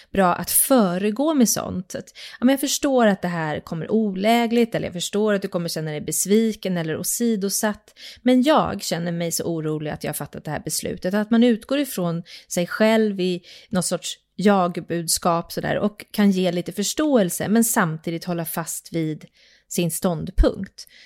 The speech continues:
Eh, och det trixigaste i det här läget, det tror jag är att stå ut med besvikelse. Det, det kan vi ju mer eller mindre bra, vi människor. De flesta tycker det är jättejobbigt att känna att man gör någon annan besviken.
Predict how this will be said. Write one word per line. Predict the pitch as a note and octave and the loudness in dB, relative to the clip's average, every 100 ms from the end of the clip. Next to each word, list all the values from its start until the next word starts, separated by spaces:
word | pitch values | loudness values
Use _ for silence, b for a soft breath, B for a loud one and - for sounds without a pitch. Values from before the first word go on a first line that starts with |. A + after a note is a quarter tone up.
| B B - | B B 0
Eh, | F#3 - | 2 4
och | G3+ | 4
det | G3 | 2
trixigaste | - G#3 - - D4 D#4 - | -2 -4 -4 -2 0 0 2
i | F3 | 2
det | E3+ | 2
här | G#3+ E4 | 2 2
läget, | G3 C#3+ - D3+ | 0 -2 -6 -6
det | F#3 | -6
tror | - B3+ | 0 0
jag | - | 0
är | - | -4
att | - | -6
stå | - - | -4 -4
ut | D#3+ D#3+ - - | -4 -8 -10 -8
med | D#3+ | -4
besvikelse. | E3 - G3+ D#4 - - D#3+ - - | -2 -2 0 -2 -2 -4 -4 -4 -8
Det, | F3 A3 B3 A#3 - _ - | -2 0 2 0 -4 _ -4
det | G3 A#3 | 0 0
kan | C#4 A#3+ | 4 4
vi | F#3 | 4
ju | F3 F3 F3 _ | 2 -4 -6 _
mer | F#3+ G3+ F#3+ | 4 4 4
eller | F3+ F3+ | 0 0
mindre | F#3+ A#3+ C4 G#3+ F3 E3 E3+ - - | 4 4 6 4 2 -4 -6 -8 -4
bra, | E3 D#3 D#3 G#3+ - - | 0 0 0 -4 -6 -6
vi | E3+ | -4
människor. | E3 D#3+ D#3 - D#3+ A#3+ B B B B | -4 -6 -8 -4 -2 -2 B B B B
De | G#3 G3 | 0 0
flesta | G#3 G3 - F#3 A#3 - - | 0 -2 -2 -2 -4 -8 -8
tycker | A3 F#3 | -4 -2
det | |
är | E3 | -2
jättejobbigt | D#3+ E3+ - - B3 A#3+ E3 D3 - | -2 -4 -4 2 4 2 0 -6 -6
att | - | -6
känna | - D#3 D3+ | -4 -4 -6
att | - D#3 | -8 -10
man | E3 D#3+ | -6 -4
gör | E3 E3 D3+ D#3 | 0 0 -2 -4
någon | D#3 - | -8 -8
annan | E3 D#3+ D3+ | -8 -8 -6
besviken. | D#3+ - C4+ - - G3 | -4 0 0 -2 -8 -12